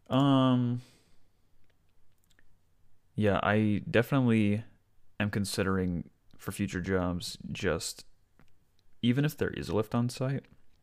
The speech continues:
renting a moving, functional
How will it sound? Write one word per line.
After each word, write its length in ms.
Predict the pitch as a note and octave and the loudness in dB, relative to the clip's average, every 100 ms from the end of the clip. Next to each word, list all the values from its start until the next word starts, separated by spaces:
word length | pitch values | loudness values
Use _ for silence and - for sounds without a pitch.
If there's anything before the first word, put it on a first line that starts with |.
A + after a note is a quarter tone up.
| _ - - - - - | _ -20 -20 -20 -18 -10
renting 680 | G2 G2 G2 F#2+ F#2 G2 G2+ _ - - - _ - - - _ _ - | -4 -2 -2 -2 -2 -4 -6 _ -20 -20 -20 _ -20 -20 -20 _ _ -6
a 160 | F#2 F2+ | -4 -2
moving, 840 | F#2 G#2 A2 G#2+ G#2 G2 G2 G2 - _ | 2 6 6 6 6 6 2 0 -8 _
functional 880 | - - G2+ G#2 - G2 G2 F#2 F#2+ | -14 -4 -2 -2 -2 0 0 -2 -4